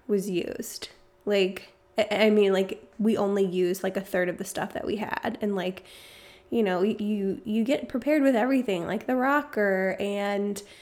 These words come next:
um, the baby swing and the baby bouncer and the little baby play gym and just, like, all the baby gear. But, like, babies, you guys, are just,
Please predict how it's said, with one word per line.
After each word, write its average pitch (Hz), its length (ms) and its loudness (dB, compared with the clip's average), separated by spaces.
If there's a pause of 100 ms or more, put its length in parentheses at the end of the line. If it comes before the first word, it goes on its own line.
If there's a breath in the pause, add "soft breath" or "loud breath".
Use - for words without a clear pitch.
(280 loud breath)
um, 196 220 -4
the 226 100 2
baby 254 380 4
swing 190 640 0
and 220 120 2
the 226 60 2
baby 269 220 6
bouncer 226 840 0
and 226 120 0
the 240 60 0
little 262 360 4
baby 254 260 4
play 262 320 0
gym 190 580 0
and 226 200 0
just, 226 200 -2
like, 277 220 -2
all 233 140 -2
the 240 100 2
baby 208 300 2
gear. 247 420 0
But, - 160 -6
like, 233 220 -4
babies, 233 480 0
you 262 80 -2
guys, 247 360 -2
are 233 120 0
just, - 480 -8